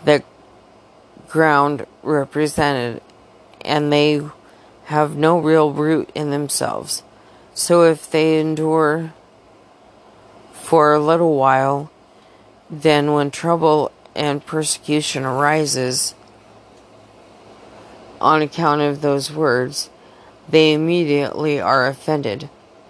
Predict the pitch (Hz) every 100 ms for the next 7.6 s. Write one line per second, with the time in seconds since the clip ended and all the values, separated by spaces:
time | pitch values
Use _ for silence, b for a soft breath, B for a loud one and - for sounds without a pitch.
0 | - - - - - - - - - 147
1 | 151 135 151 139 139 135 - - 135 104
2 | 113 143 - - - - - - - -
3 | - - 147 160 156 143 139 131 - -
4 | 143 139 135 139 135 127 135 110 117 135
5 | B B B B B B - - 156 160
6 | 147 143 - 170 151 151 160 147 - 139
7 | 143 135 135 113 - 104